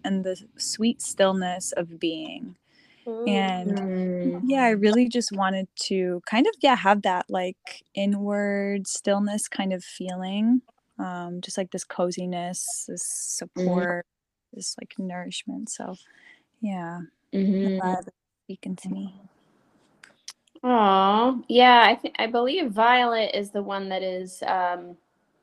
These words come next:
Speaker 3: also great for people who are, are really shy.
Speaker 1: Mm.
Speaker 2: That makes
Speaker 3: Mm-hmm.
Speaker 2: sense 'cause it was, um, comfort and contentment with the self. So that
Speaker 3: Mm-hmm.
Speaker 2: can help with, like, any, like,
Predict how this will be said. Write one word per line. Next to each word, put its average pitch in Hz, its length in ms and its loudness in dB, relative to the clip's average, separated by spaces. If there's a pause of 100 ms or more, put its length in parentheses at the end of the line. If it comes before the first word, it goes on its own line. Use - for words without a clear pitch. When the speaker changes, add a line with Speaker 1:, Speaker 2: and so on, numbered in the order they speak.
(1040)
Speaker 3:
also 214 360 2
great 202 360 4
for 202 100 -4
people 208 440 4
who 196 140 2
are, 180 320 6
are 180 120 2
really 180 340 -4
shy. 175 640 -6 (1200)
Speaker 1:
Mm. 208 840 6 (260)
Speaker 2:
That 277 100 0
makes 269 280 2
Speaker 3:
Mm-hmm. - 20 0
Speaker 2:
sense 247 260 -6
'cause 226 220 -8
it 220 80 0
was, 214 400 -4
um, 202 540 -8 (280)
comfort 220 360 -6
and 208 140 -10
contentment 196 380 -6
with 190 120 -6
the 202 80 -10
self. 196 400 -4 (600)
So 202 200 -2
that 190 200 0
Speaker 3:
Mm-hmm. 190 140 -10
Speaker 2:
can 196 120 -4
help 190 240 -4
with, 190 200 -4
like, 185 220 -4
any, 180 600 -8 (200)
like, 175 300 -12